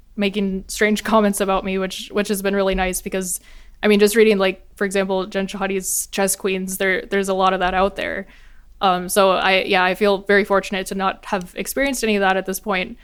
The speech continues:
But there are, I mean, playing in the middle of a mall, you know, there'll be walkers walking by, like, old couples or whatever, and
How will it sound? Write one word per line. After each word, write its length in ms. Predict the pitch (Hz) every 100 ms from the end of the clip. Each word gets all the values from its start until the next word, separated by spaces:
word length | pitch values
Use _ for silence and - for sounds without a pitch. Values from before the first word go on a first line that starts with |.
| - - - -
But 120 | 226
there 160 | 220 240
are, 340 | 233 226 220 -
I 100 | 214
mean, 160 | 208
playing 260 | 196 240 220
in 280 | 208 196 208
the 60 | 208
middle 200 | 214 202
of 80 | 190
a 60 |
mall, 540 | 196 202 196 196 190 202 -
you 120 | 208
know, 180 | 190 185
there'll 220 | 208 202
be 140 | 196 196
walkers 600 | 208 208 202 202 196 190
walking 260 | 196 196 196
by, 280 | 185 185 185
like, 180 | 190
old 180 | 190 190
couples 360 | - 196 190 190
or 60 |
whatever, 380 | 190 196 190 196
and 220 | 190 190